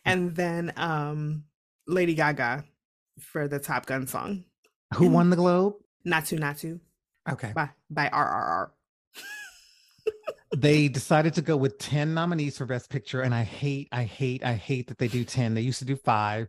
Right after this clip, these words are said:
Speaker 2: and years ago, they decided to start nominating somewhere between five and ten just to give more people a chance. The reason that I dislike this, Bianca, is because, you know, to be honest with you, seven of these ten have no chance of winning, and so I don't,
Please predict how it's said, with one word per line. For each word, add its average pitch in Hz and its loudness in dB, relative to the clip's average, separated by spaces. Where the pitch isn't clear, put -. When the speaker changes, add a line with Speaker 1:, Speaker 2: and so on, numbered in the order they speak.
Speaker 2:
and 120 4
years 127 2
ago, 120 0
they 113 -2
decided 120 -4
to 127 -6
start 123 -4
nominating 117 0
somewhere 127 -2
between 120 -4
five 113 -4
and 113 -4
ten 113 -4
just 113 -10
to 120 -10
give 110 -2
more 113 2
people 117 -4
a 110 -4
chance. 107 -2
The 147 6
reason 160 6
that 139 6
I 127 4
dislike 123 0
this, 117 -8
Bianca, 117 -4
is 120 -4
because, 117 -2
you 139 0
know, 98 -4
to - -6
be 127 0
honest 127 2
with 147 -6
you, 147 0
seven 131 2
of 123 0
these 127 -2
ten 131 -2
have 120 -4
no 135 -6
chance 101 -6
of 92 -10
winning, 101 -2
and 139 8
so 151 6
I 120 6
don't, 135 2